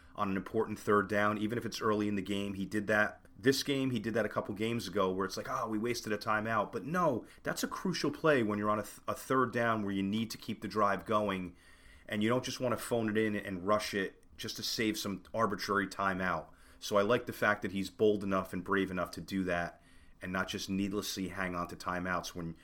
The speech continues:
you really wanna get yourself in a different look on a third down play that needs to work. And he's making a lot happen with his legs. And the thing is, and again, I don't want other teams to hear this, but he is scrambling right a lot.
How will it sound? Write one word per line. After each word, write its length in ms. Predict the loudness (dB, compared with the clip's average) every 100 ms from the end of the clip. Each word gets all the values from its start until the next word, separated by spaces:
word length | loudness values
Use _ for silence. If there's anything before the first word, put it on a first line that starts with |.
| -10
you 80 | -6
really 220 | -2 0
wanna 200 | 0 0
get 160 | 0 -4
yourself 360 | -4 -4 -4 -2
in 60 |
a 60 | -4
different 360 | -4 -4 -6
look 420 | -4 -2 -2 -4 -20 -20 -20 -12
on 100 | -8
a 40 | -6
third 280 | 0 0 2
down 220 | -2 -2
play 180 | -2 0
that 200 | -2 -4
needs 360 | -4 -4 -6
to 100 | -8
work. 460 | -4 -4 -4 -12 -20 -20 -20 -20 -20 -20 -20 -20 -20 -20 -20 -20 -20 -20 -20 -20 -12 -4
And 80 |
he's 140 | -4 -2
making 280 | -2 -2 0
a 60 |
lot 240 | 2 2 4
happen 340 | 2 2 0
with 80 | -2
his 140 | 0
legs. 420 | 4 4 4 -4 -12 -18 -8
And 260 | -2 -2 -4 -8
the 80 | -8
thing 300 | -2 0 4
is, 400 | 4 2 0 -2
and 240 | -4 -6 -10
again, 240 | -6 -4
I 60 | -4
don't 140 | -4
want 140 | -6 -6
other 140 | -6
teams 360 | -6 -6 -6 -8
to 60 |
hear 240 | -8 -6 -4
this, 160 | -6
but 160 | -8 -8
he 140 | -8
is 100 | -6
scrambling 680 | -6 -6 -6 -6 -6 -6 -6
right 280 | -6 -6 -6
a 80 | -8
lot. 400 | -6 -4 -4 -8